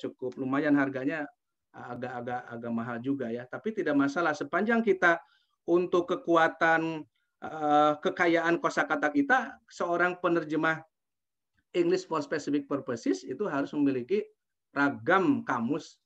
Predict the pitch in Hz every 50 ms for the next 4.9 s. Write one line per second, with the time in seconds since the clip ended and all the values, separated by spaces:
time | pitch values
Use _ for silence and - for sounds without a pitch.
0 | _ _ 113 107 110 - _ 113 113 135 196 202 95 - _ _ _ _ _ _
1 | _ - 131 131 127 123 123 123 127 143 151 147 151 139 214 233 - 156 165 180
2 | 175 160 147 143 151 147 139 139 139 135 135 123 123 117 - 143 135 143 143 139
3 | - - 127 120 120 117 - 120 110 110 117 139 139 127 120 113 117 123 180 240
4 | 214 - - - 135 123 120 120 143 185 185 165 143 127 120 127 127